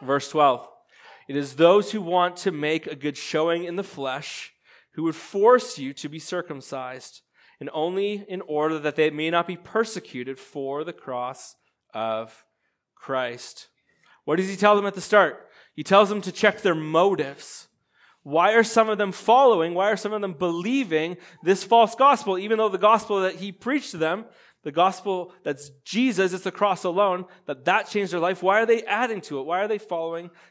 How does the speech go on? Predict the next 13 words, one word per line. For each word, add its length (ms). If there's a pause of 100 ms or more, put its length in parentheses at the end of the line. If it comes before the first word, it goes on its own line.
(120)
that 340 (160)
false 480
gospel? 800 (560)
And 80
he 60
presses 600
them 360 (260)
to 100
check 240
their 100
motives 460
and 100
say, 400